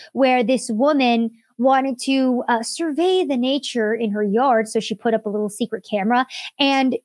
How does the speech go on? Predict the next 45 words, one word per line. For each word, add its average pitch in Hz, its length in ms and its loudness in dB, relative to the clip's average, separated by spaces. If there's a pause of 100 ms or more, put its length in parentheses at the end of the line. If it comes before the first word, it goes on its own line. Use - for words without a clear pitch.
(140)
in 269 100 2
the 269 60 2
middle 311 240 2
of 285 80 2
the 254 100 2
night, 269 300 2
what 269 140 0
she 247 180 -2
saw 285 340 2
was 226 280 2
witches 240 720 0 (360)
eating 349 300 6
a 330 140 2
dead 285 280 2
carcass 277 460 0
on 240 160 2
her 214 140 0
property, 269 600 2
which 226 220 0
absolutely 247 520 0
horrified 226 480 2
her. 220 180 2 (260)
Megan 320 400 2
Fox 294 380 0
took 269 180 -4
a 254 40 2
screenshot 254 600 0
of 214 120 0
that 214 180 0
story, 233 500 2 (220)
put 302 140 4
it 330 120 2
on 269 180 2
her 269 100 0
Instagram, 233 520 0
and 233 80 0
it 240 40 4
was 240 160 0
like, 226 180 2 (260)
"Me 269 360 4
at 294 120 2
Robbie 247 320 2
Starbuck's 226 600 0
house 214 340 0
later." 202 460 -2